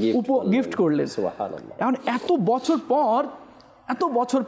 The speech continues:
Speaker 2: মানে, ভালো হয়ে গেলেন। কি আল্লাহ নবী সাল্লাল্লাহু আলাইহি সাল্লামের দরবারে ফরিয়াদ করেছি, কালাম লিখেছে। যেমন আপনি বললেন, Facebook-এর মধ্যে অনেকেই নিজের দুঃখ কথাগুলো লিখে।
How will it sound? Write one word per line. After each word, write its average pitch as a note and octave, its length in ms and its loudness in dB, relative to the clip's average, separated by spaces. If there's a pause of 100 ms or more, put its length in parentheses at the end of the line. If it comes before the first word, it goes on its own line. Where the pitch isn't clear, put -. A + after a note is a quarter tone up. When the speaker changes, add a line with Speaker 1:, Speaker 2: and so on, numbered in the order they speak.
Speaker 2:
মানে, B3+ 160 2
ভালো B3 340 2
হয়ে C4 160 4
গেলেন। F3 220 0
কি C4 80 0
আল্লাহ C#4+ 180 2
নবী D#4 120 2
সাল্লাল্লাহু D#4 340 2
আলাইহি C4 60 0
সাল্লামের - 0 -
দরবারে C4 220 2
ফরিয়াদ B3+ 440 2
করেছি, A3 220 2
কালাম C#4+ 380 0
লিখেছে। G3+ 380 2
যেমন A#3 140 2
আপনি B3 200 2
বললেন, A3 320 2 (300)
Facebook-এর A#3 500 2
মধ্যে G#3 240 2
অনেকেই F#3 480 2 (180)
নিজের F3+ 220 2
দুঃখ F3+ 240 0
কথাগুলো F3 400 2
লিখে। E3 320 0